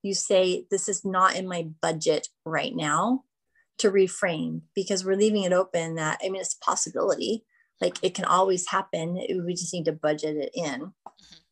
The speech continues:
Speaker 1: So I, um, yeah, I kinda didn't succeed <laughs> at teaching them about budgets when they were younger. And it's a lesson that they're gonna have to learn.
Speaker 2: Mm-hmm. And,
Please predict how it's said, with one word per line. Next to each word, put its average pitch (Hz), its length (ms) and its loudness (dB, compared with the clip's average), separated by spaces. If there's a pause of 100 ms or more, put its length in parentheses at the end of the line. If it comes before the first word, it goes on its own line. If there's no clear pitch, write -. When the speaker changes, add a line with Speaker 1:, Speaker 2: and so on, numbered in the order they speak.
(260)
Speaker 1:
So 185 580 6 (1120)
I, 196 220 0 (280)
um, 180 760 0 (340)
yeah, 190 320 4
I 190 100 0
kinda 214 480 0 (240)
didn't 180 380 2
succeed 160 760 -4
<laughs> - 40 -14
at - 600 4
teaching 262 640 6
them 269 160 8
about 208 480 4 (380)
budgets 175 400 0 (100)
when 214 220 4
they 175 160 2
were 180 100 2
younger. 175 380 -2
And 190 300 -4 (340)
it's 185 100 -6
a 208 80 6
lesson 190 380 2
that 190 160 0
they're 175 200 2
gonna 175 300 -2
have 165 240 -2
to 165 100 -8
learn. 165 440 -6 (340)
Speaker 2:
Mm-hmm. 190 280 -18 (1000)
And, 233 160 0